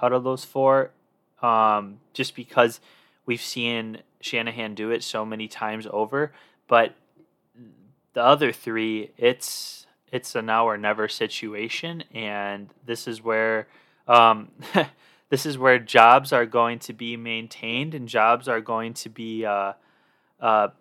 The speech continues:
<laughs> lost on the, on the situations in these, uh,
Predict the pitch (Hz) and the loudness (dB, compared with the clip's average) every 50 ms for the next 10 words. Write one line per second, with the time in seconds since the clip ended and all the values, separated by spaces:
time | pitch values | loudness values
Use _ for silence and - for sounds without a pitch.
0 | _ _ _ _ _ _ - - - - - - - - - _ _ _ - 117 | _ _ _ _ _ _ -16 -14 -14 -12 -12 -14 -16 -16 -20 _ _ _ -2 6
1 | 123 - 190 175 156 - - - - - _ _ _ _ _ _ - 123 113 113 | 10 10 10 10 8 6 -2 -10 -12 -18 _ _ _ _ _ _ -16 -16 -16 -16
2 | _ _ _ - - 123 - 123 120 117 113 113 110 110 110 - _ _ _ _ | _ _ _ -6 -6 -4 0 0 0 0 0 -2 -2 -2 -2 -6 _ _ _ _
3 | _ _ _ _ - 117 117 113 113 - - 139 135 - - 139 123 120 123 123 | _ _ _ _ -6 -6 -6 -6 -6 -8 -6 -8 -6 -6 -6 -6 -4 -4 -4 -4
4 | - - 113 107 107 113 107 107 107 110 110 110 110 107 110 117 104 101 98 95 | -4 -8 -12 -12 -12 -12 -12 -12 -10 -10 -8 -8 -8 -8 -4 -2 0 0 0 0
5 | 95 95 | -2 -4